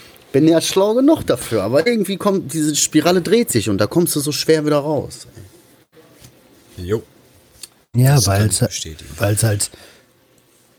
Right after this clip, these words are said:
Speaker 3: das ist ja genau das, was du sagst. Also das ist ja halt das, das, ähm, die, das, die Kas-, Charakteristik der Depression so. Äh, also es gibt ja genügend Leute, die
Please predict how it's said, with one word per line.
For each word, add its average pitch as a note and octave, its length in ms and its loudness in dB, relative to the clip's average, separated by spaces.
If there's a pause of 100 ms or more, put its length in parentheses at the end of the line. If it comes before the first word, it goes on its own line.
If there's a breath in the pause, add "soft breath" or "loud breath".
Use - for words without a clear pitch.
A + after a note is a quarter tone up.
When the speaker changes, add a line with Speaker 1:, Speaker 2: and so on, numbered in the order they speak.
(320)
Speaker 3:
das A#2 120 -2
ist B2 100 2
ja C#3+ 60 4
genau B2+ 240 4
das, C3 200 2
was A#2+ 140 2
du G#2+ 60 -2
sagst. A#2+ 340 0
Also A2+ 160 2
das A2+ 120 0
ist E3 140 0
ja D#3 120 4
halt A#2 220 2
das, - 280 0 (500 soft breath)
das, C3 340 2 (100)
ähm, A2 480 2 (280)
die, B2+ 120 0 (260)
das, G#2+ 180 0
die - 120 -2
Kas-, C3+ 280 2 (120)
Charakteristik C3+ 880 0 (440 soft breath)
der D3 120 4
Depression C3+ 800 2
so. A#2+ 200 2 (1120 loud breath)
Äh, D3+ 160 4 (520)
also C#3 360 4 (720)
es - 160 0
gibt D3+ 140 0
ja D#3+ 80 6
genügend D3+ 340 4
Leute, D#3 280 2
die D3 220 4